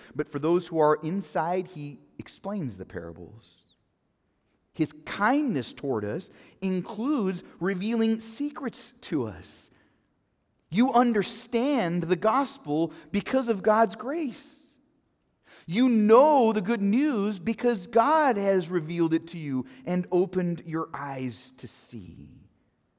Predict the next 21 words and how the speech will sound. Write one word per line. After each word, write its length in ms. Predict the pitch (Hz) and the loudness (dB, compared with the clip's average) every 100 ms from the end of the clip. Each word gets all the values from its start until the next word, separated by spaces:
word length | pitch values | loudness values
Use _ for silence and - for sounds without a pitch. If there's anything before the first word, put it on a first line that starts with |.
| _ _ _ - | _ _ _ -20
A 20 | |
few 160 | - 175 | -10 -8
things 220 | 160 135 | -6 -6
stand 260 | - 135 120 | -4 -4 -2
out 200 | 156 - | -4 -6
to 60 | |
me 220 | 104 98 95 _ _ _ - | -8 -8 -10 _ _ _ -8
when 140 | 123 | -4
I 20 | |
read 260 | 117 123 139 | -4 -4 -6
what 140 | 117 | -8
Paul's 260 | - 110 101 | -4 -4 -4
writing 300 | 117 156 104 | -4 -4 -6
here. 260 | 101 98 90 - _ | -8 -10 -12 -20 _
Who 140 | - 220 | -8 -6
do 80 | 254 | -4
you 140 | 180 | -6
share 260 | - 131 117 | -6 -6 -4
your 140 | 107 | -6
plans 440 | - 101 98 101 | -10 -8 -8 -10
with? 160 | 110 135 | -12 -14